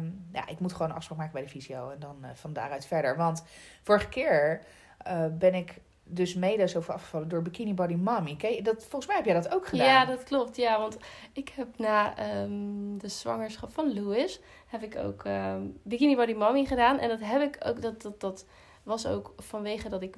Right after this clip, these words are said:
Speaker 2: wist dat jij dat gedaan had.
Speaker 1: Ja,
Speaker 2: En
Speaker 1: want
Speaker 2: nou, maar, en weet je waarom dat altijd is blijven hangen bij mij? Eh, jij zei ook van, ik ging, ik, ik vond dat op YouTube. Ik weet niet hoe, dat moet je zo zelf maar even vertellen hoe je dat hebt gevonden. Maar,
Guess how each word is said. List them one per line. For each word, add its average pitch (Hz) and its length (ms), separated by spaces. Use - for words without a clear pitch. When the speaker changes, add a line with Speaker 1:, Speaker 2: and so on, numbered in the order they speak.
Speaker 2:
wist 220 280
dat 190 140
jij 190 120
dat 180 140
gedaan 196 600
had. 208 840
Speaker 1:
Ja, 262 180
Speaker 2:
En 196 60
Speaker 1:
want 247 120
Speaker 2:
nou, 254 120
maar, 277 120
en 277 220
weet 320 140
je 339 60
waarom 320 180
dat 302 120
altijd 294 180
is - 80
blijven 247 260
hangen 302 220
bij 208 80
mij? 180 260
Eh, 240 280
jij 247 140
zei 294 220
ook 240 100
van, 220 240
ik 226 160
ging, 254 200
ik, 226 140
ik - 160
vond 320 220
dat 285 120
op 220 80
YouTube. 269 300
Ik - 80
weet 226 120
niet 233 100
hoe, 220 120
dat 202 120
moet 233 140
je 226 80
zo 220 60
zelf 240 200
maar 233 100
even 220 140
vertellen 220 280
hoe 233 100
je 254 60
dat 240 100
hebt 233 140
gevonden. 247 360
Maar, 208 220